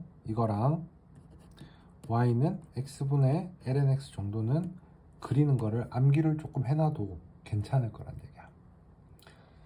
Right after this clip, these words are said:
자, 그러면 Y는 엘엔 엑스랑 Y는 케이엑스랑 가지고 문제 푸는 거를 할 거면 접하는 거를 먼저 해야 되겠지? T에서 접한다. 그러면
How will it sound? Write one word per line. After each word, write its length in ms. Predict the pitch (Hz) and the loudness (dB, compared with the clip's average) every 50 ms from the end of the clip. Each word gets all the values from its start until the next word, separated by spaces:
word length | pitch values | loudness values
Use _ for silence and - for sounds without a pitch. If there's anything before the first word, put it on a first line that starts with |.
| - - - - - - - - - - - - | -20 -20 -20 -20 -20 -20 -20 -20 -20 -20 -20 -20
자, 220 | - - - - - - - - - - - - | -20 -20 -20 -20 -20 -20 -20 -20 -20 -20 -12 -2
그러면 720 | - 135 147 151 143 139 139 135 135 135 131 117 - - - | 2 4 6 8 8 8 10 10 10 8 6 4 0 -6 -4
Y는 460 | 113 120 131 143 143 139 131 113 107 | 0 4 6 6 8 6 6 4 4
엘엔 240 | 131 143 151 151 147 | 2 2 4 4 2
엑스랑 480 | 143 139 - - - 110 110 117 110 104 | 2 -2 -4 -4 -2 -2 0 0 0 0
Y는 380 | 107 120 127 127 123 117 113 | 2 2 2 2 2 2 0
케이엑스랑 680 | - - - 139 135 143 139 - - - 123 113 107 104 | -2 -2 0 2 4 4 2 0 -4 -6 -4 -4 -4 -2
가지고 360 | - 110 104 - 107 98 90 | -2 -4 -4 -4 -6 -8 -8
문제 280 | 92 95 98 101 117 | -8 -8 -6 -6 -6
푸는 300 | - - - 156 156 156 | -6 -4 -2 0 2 2
거를 160 | 147 131 107 104 | 2 2 0 -2
할 300 | - - 117 113 113 - | -2 -4 -4 -4 -6 -4
거면 640 | - 143 135 120 107 104 110 117 143 196 214 208 - - - - | -2 0 0 2 2 2 2 2 2 2 0 -2 -6 -12 -20 -8
접하는 480 | - - - - - 147 139 131 120 | -6 -6 -6 -2 0 0 2 2 2
거를 220 | 110 107 101 98 90 | 0 -4 -6 -8 -8
먼저 260 | 87 87 92 - 104 | -10 -10 -10 -6 -4
해야 180 | 120 147 143 | -2 -2 -2
되겠지? 420 | 127 98 90 90 - - - 165 180 - - - - - - - - | -2 -4 -8 -10 -10 -6 -6 -6 -6 -6 -10 -16 -20 -20 -20 -20 -12
T에서 300 | - - 131 113 - - | -6 -4 -4 -4 -4 -8
접한다. 600 | - 104 101 - - 123 107 98 98 95 - - - - - - - - - - - - - - - - - - - - - - - | -12 -14 -12 -8 -6 -6 -6 -6 -6 -10 -12 -14 -20 -20 -20 -20 -20 -20 -20 -20 -20 -20 -20 -20 -20 -20 -20 -20 -20 -20 -20 -20 -20
그러면 400 | - - 113 107 107 110 110 107 | -10 -6 -4 -2 -2 -2 -4 -4